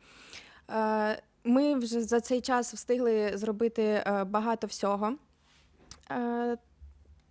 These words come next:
взагалі історія створення починається з нашої керівниці Альони. Е,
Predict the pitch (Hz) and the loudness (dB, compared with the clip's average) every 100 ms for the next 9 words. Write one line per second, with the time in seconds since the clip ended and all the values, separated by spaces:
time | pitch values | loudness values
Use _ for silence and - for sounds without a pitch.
0 | - _ - 220 262 285 320 349 285 269 | -20 _ -10 2 4 4 6 4 4 2
1 | 269 254 254 254 262 254 240 226 233 233 | 4 2 0 -2 0 -2 -2 -4 -2 -2
2 | 240 240 - 226 220 220 214 226 233 226 | -2 -4 -4 -2 0 -2 -2 -2 0 -2
3 | 214 226 226 233 226 - 214 220 208 202 | -2 0 2 2 0 2 4 4 2 0
4 | - - 214 202 202 277 453 _ - - | -2 -2 0 0 0 -2 -4 _ -20 -20
5 | - - 226 226 220 220 | -14 0 2 4 6 4